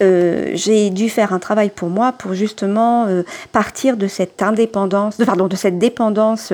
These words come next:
affective, de cette quête affective. Et justement, euh,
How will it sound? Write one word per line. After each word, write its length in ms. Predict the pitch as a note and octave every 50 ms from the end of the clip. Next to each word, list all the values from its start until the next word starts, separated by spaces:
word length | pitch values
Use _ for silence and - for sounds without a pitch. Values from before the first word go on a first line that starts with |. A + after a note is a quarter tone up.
| F3+ -
affective, 640 | F#3 F#3+ - E3 - - - A3 A#3+ C4 B3+ A3+ F3 - - - D4 B3+ -
de 100 | G3+ G3+
cette 260 | G3+ - G3+ G3+ -
quête 300 | - C4+ B3+ B3+ - - -
affective. 600 | G#3 - - F#3 - - - - F#3 - G3+ - -
Et 340 | - G#3 G3+ G#3 G3+ G3 G3
justement, 720 | F#3 G#3+ A3+ A3 - G#3 G3 G3+ G#3 A3+ A#3+ B3+ B3+ A#3+
euh, 240 | G3 F3+ E3+ E3+ D#3+